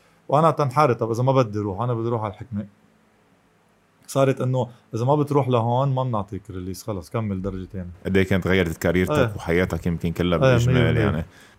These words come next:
Speaker 1: بس هاي نقطة يعني interesting يعني صارت بتذكرها وقتها.
Speaker 2: بعدك قايل لي إنه لا تكرهوا شيئا لعله
Speaker 1: إيه.
Speaker 2: خيرا، بحس بوقتها أكيد كنت زعلان إنه ما رحت على الحكمة.
Speaker 1: أكيد.
Speaker 2: بس now looking back قديش كانت فرقت كاريرتك، خاصة إنه في فترة بكتير من كاريرتك كانت الحكمة عم بيكون عندها مشاكل.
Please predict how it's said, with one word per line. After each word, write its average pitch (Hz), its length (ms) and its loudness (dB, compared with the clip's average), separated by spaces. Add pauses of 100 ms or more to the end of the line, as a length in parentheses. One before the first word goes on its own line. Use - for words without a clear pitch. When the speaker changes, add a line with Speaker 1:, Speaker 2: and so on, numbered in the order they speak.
(100)
Speaker 1:
بس 110 120 -2
هاي 143 100 6
نقطة 131 320 2
يعني 113 400 -2
interesting 127 240 0
يعني 98 320 0
صارت 107 400 -2
بتذكرها 110 520 0
وقتها. 101 320 -6 (260)
Speaker 2:
بعدك 104 240 2
قايل 101 180 4
لي 101 120 4
إنه 87 120 2
لا 90 120 4
تكرهوا 98 380 0
شيئا 87 260 0
لعله 85 320 4
Speaker 1:
إيه. - 60 6
Speaker 2:
خيرا، 92 300 2
بحس 107 300 -2
بوقتها 98 400 2
أكيد 95 160 0
كنت 95 160 0
زعلان 87 360 2
إنه 85 120 0
ما 87 100 0
رحت 90 200 -2
على 82 80 0
الحكمة. 87 460 -4 (160)
Speaker 1:
أكيد. 135 320 2
Speaker 2:
بس 95 180 -2
now 104 280 4
looking 92 280 0
back 98 400 2
قديش 92 240 -2
كانت - 200 -2
فرقت 92 320 0
كاريرتك، 92 380 -2
خاصة 113 340 -2
إنه 90 220 0
في 90 360 0
فترة 98 300 -2
بكتير 101 340 -2
من 87 120 -2
كاريرتك 90 460 0
كانت 90 180 -2
الحكمة 90 360 -4
عم 85 80 -4
بيكون 87 180 -4
عندها 85 220 -2
مشاكل. 85 460 -4